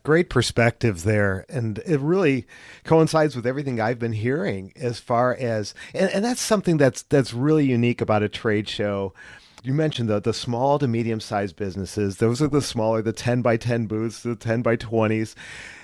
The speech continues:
that make up the vast majority of these shows. And so if, if they go away, you have five or six really large giant booths of those names, like you said, the bellwether names, the,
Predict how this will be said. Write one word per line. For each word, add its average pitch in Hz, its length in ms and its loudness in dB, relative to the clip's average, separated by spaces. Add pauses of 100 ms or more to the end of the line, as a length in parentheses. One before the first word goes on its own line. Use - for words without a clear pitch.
(140)
that 123 280 2
make 135 280 2
up 143 140 2
the 127 100 0
vast 143 480 -2
majority 107 420 0
of 90 120 -8
these 90 140 -10
shows. 73 460 -10 (520)
And 123 120 0
so 135 260 2
if, 147 240 0
if - 160 -10
they 220 160 -2
go 240 220 2
away, 127 420 4
you 120 280 0
have 147 260 0 (160)
five 123 260 2
or 160 60 0
six - 420 -4
really 139 400 4
large 113 460 0
giant 120 400 0
booths 101 260 -8
of 160 120 -4
those 202 200 4
names, 143 480 2
like 113 240 -8
you 160 80 -4
said, 107 240 2
the 110 140 0
bellwether 120 500 0
names, 98 280 0
the, 120 60 -4